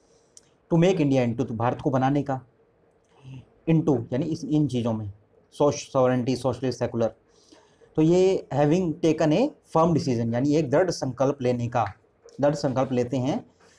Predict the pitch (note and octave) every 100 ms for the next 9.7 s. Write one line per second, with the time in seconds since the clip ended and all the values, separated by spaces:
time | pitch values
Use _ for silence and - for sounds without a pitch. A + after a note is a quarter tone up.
0 | _ C3+ B2+ - F#3 F3+ C#3+ C3 A#2 A2
1 | G#2 - _ _ _ - _ _ _ -
2 | - C3+ C3+ C3+ - C#3 - C#3 D3 C3+
3 | F3 B3 - - D3+ C#3+ C3 B2+ C#3+ C3
4 | A#2+ - A#2+ A2 - _ _ _ _ _
5 | _ - - _ - - _ - - E3+
6 | E3+ C#3+ C#3 D3 C#3+ C3 A#2+ C#3 B2 B2+
7 | C#3 C3+ C3+ A#2 B2+ F#3 - B2 A#2 A2+
8 | A2 _ _ _ - - _ - - C3+
9 | C#3 D3 E3+ B2+ B2 D#3+